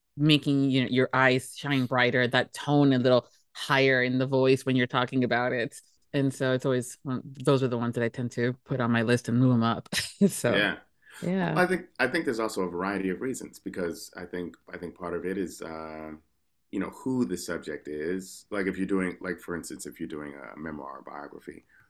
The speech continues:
Speaker 2: who the subject is, where they're from. Like, are they a homeboy, a homegirl? Like, if it's a New York story, I'm in, because now I'm like, "Okay, do, did we grow up in the same New York? Like, what did we,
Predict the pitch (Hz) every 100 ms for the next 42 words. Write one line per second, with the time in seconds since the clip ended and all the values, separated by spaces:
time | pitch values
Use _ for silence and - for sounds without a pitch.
0 | _ 110 98 92 92 - 82 90 82 -
1 | 90 101 92 92 85 90 85 92 110 -
2 | 85 80 - _ _ _ - 85 85 92
3 | 98 104 104 123 143 143 98 90 85 87
4 | 113 151 143 104 87 76 78 80 82 82
5 | - _ _ _ - 85 101 107 101 104
6 | 107 127 143 - 147 147 147 170 _ _
7 | - 117 117 113 76 - - 92 101 87
8 | 95 120 101 90 87 85 101 95 87 90
9 | _ _ _ _ _ _ - 104 - -
10 | 98 98 101 101 98 95 92 92 - 120
11 | 117 110 95 82 80 80 - - _ -
12 | 82 87 101 98 110